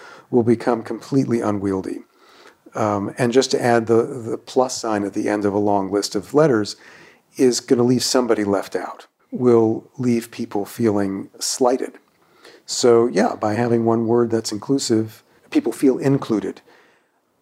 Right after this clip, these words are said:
By the same token, there are people who feel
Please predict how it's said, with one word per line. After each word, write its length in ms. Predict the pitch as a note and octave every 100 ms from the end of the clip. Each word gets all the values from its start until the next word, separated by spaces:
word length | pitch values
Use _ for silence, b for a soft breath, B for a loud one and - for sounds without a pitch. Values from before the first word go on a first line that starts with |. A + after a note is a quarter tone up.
| _ _
By 160 | - C3
the 100 | C3+
same 320 | - - C#3+
token, 560 | - B2+ - B2+ D#3 C#3+
there 140 | C3+
are 60 | C3
people 380 | C#3+ C#3+ D3 C3+
who 140 | D#3+
feel 400 | D#3 F#3 F3